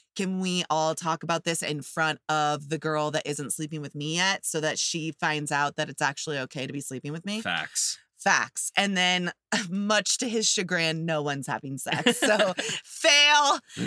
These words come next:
Speaker 1: Um, but anyway, so he asked that question. Everybody, of course, assumes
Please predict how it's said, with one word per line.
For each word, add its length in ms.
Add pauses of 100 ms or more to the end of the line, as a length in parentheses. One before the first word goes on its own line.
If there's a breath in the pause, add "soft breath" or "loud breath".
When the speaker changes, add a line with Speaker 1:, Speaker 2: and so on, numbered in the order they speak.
(160 loud breath)
Speaker 1:
Um, 460
but 240
anyway, 420
so 140
he 160
asked 260
that 160
question. 640 (400 loud breath)
Everybody, 440
of 140
course, 500
assumes 1080